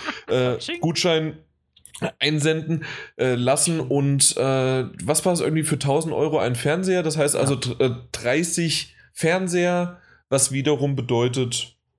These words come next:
Speaker 2: oh ja, wir können mal so zwei, drei an die Community. A K sechshundertsechsundsechzig Mod, du kriegst einen. Und, äh, Sascha und, wie heißt der, Dennis zweiundzwanzig null sieben und ich meine,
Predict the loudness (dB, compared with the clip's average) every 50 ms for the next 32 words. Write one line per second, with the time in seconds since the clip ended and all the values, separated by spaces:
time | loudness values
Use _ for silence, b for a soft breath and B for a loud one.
0 | _ _ -4 0 2 2 4 4 4 2 0 -4 -10 -8 -4 -4 -4 -2 0 2
1 | 2 4 4 2 2 0 0 0 0 0 0 0 0 2 2 2 2 0 0 -2
2 | -4 -4 -2 0 0 0 2 0 0 2 2 2 2 0 -2 -8 -6 -2 0 0
3 | 0 -2 -2 0 0 0 0 0 -2 -2 0 0 0 0 0 0 -2 0 -2 0
4 | 0 0 0 0 -2 -2 0 0 0 0 0 -2 -2 0 -2 -2 -2 -2 0 2
5 | 2 2 2 0 -2 -4 B B B B B B B B B 0 2 2 0 0
6 | -2 -2 -2 0 0 2 2 2 2 0 0 0 0 0 0 0 0 0 2 2
7 | 0 -2 -2 -4 -2 -2 -2 0 0 0 -2 -2 -4 -8 -4 -2 0 0 0 0
8 | 0 -2 -2 0 0 0 2 2 0 0 0 -2 -2 0 0 0 0 0 0 0
9 | 0 0 0 0 -2 0 0 0 2 2 2 2 2 2 2 2 2 0 0 0
10 | 0 2 2 2 2 2 2 2 0 0 0